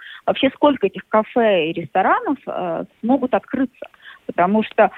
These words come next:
одно дело, э, к-, когда выплачиваются какие-то пособия, и вроде как все закрыто, ну, понятно почему,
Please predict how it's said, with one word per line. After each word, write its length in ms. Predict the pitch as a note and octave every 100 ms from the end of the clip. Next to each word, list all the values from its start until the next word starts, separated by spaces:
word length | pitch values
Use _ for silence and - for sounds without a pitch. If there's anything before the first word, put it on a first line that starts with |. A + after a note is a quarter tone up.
| -
одно 300 | - F#3+ C4+
дело, 280 | B3+ A#3+ A3
э, 240 | - D3+ F#3+
к-, 180 | _ - -
когда 760 | G3 F#3+ F#3 E3+ D#3 D#3 A2+
выплачиваются 640 | A#2+ G#3 - G#3 G3+ E3 -
какие-то 320 | F#3 - G3
пособия, 760 | - G#3 F#4+ B4+ F4 C#4 G#3+ G3 F3
и 40 |
вроде 240 | - F#3+ E3
как 180 | E3+ -
все 180 | -
закрыто, 440 | F#3 F#3+ G#3 G3 F3
ну, 80 | F3
понятно 400 | F3 F3+ E3+ B3
почему, 480 | - - A3+ C#4